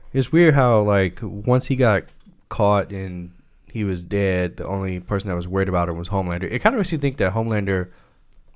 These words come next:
knows more than he's letting on. 'Cause, like, I mean, and, and I, I guess I mean that, like, relative to the Seven. Um, I don't know. They,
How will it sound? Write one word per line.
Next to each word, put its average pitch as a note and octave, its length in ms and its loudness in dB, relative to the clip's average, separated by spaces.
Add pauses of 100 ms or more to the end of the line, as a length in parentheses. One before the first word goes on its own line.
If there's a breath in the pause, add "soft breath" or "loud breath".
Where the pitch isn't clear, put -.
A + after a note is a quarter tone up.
(340)
knows G2+ 560 2
more G2 420 0
than F#2 200 -6
he's F2+ 580 -6 (720)
letting F#2+ 340 0
on. G2 440 -4 (120)
'Cause, G2+ 160 -4
like, F#2 280 -2 (1200)
I A2+ 60 -4
mean, G#2 360 0 (300)
and, B2 120 -2
and A#2+ 180 -2
I, A#2 300 -4
I - 20 0
guess D3 160 2
I A#2+ 60 6
mean A#2+ 140 0
that, G#2 140 2
like, F2+ 140 0
relative G2 360 0
to G#2+ 120 -4
the E2+ 120 -6
Seven. G2 420 0 (640 soft breath)
Um, E2+ 540 -4 (480)
I A#2 80 0
don't F2+ 140 0
know. D#2+ 240 -4
They, A2+ 220 0